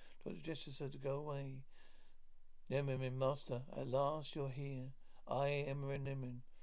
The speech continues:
and all my forebears have served you faithfully through the thousands of years you have slept. We have guarded the secret of your tomb. Figure walks up to Nemin, smoke coming from its footsteps. It speaks very calmly, alien.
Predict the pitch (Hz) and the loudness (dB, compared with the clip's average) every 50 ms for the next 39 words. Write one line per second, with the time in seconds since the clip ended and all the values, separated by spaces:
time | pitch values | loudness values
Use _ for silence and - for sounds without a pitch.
0 | - - - - - - - - - - 123 135 143 151 151 156 151 143 - 156 | -10 -10 -10 -10 -10 -10 -10 -8 -2 0 2 2 2 4 2 2 2 4 2 2
1 | 139 135 135 123 123 123 127 - 135 131 - - - 143 143 143 143 143 139 - | 2 4 2 2 2 0 0 -2 -4 -4 -2 0 0 2 2 0 0 -4 -4 -2
2 | - 151 151 139 - 135 127 131 127 - - - - - - - - 131 139 135 | -2 -2 -4 -4 -4 -6 -6 -6 -6 -8 -10 -10 -10 -10 -6 -4 -2 0 0 2
3 | - - 143 147 151 151 151 156 151 147 151 151 147 147 143 135 135 139 143 139 | 2 4 4 4 4 2 0 -2 -4 -4 -4 -4 -2 -2 -2 -2 -2 -4 -6 -6
4 | - - - - - - - - - 135 139 143 139 - - - 160 151 139 - | -8 -8 -10 -10 -10 -10 -8 -4 -2 -2 0 0 -2 -4 -4 -2 -2 -2 -2 -4
5 | - - - - - - - - - - 139 131 135 147 139 143 147 151 156 160 | -6 -8 -10 -10 -10 -10 -10 -8 -4 -2 -2 0 4 6 6 6 6 2 0 -4
6 | 147 - - - 156 143 - - - 151 147 143 - - - 160 156 147 139 135 | -6 -6 -4 -4 -4 -4 -4 -4 -4 -4 -4 -4 -4 -4 -4 -4 -4 -4 -4 -4
7 | 131 135 - - - - - - 139 135 143 147 147 143 143 147 175 - - - | -6 -6 -8 -10 -10 -8 -2 0 0 2 4 2 2 2 -2 -4 -4 -4 -4 -4
8 | - - 147 143 131 131 131 131 131 135 131 135 143 - - - - 151 151 - | -4 -2 0 0 0 0 0 0 0 -2 -2 -4 -4 -6 -4 0 0 0 0 0
9 | - - 147 131 156 156 151 - 139 143 - - - - - - - - - - | -2 -4 -4 -4 -4 -4 -4 -4 -4 -4 -4 -6 -4 -4 -4 -4 -4 -6 -6 -4
10 | - - - - - - - - - - - - - - - 160 85 - - - | -4 -4 -6 -8 -10 -10 -10 -10 -10 -10 -10 -10 -10 -6 -4 -4 -4 -4 -4 -4
11 | - - 156 170 - - - - 135 131 127 - - 143 147 147 139 127 - - | -2 -2 0 0 -2 -4 -2 0 0 0 0 0 0 -2 0 0 -2 -2 -2 -2
12 | 147 135 139 139 131 127 120 127 | -2 0 0 0 0 0 -2 -2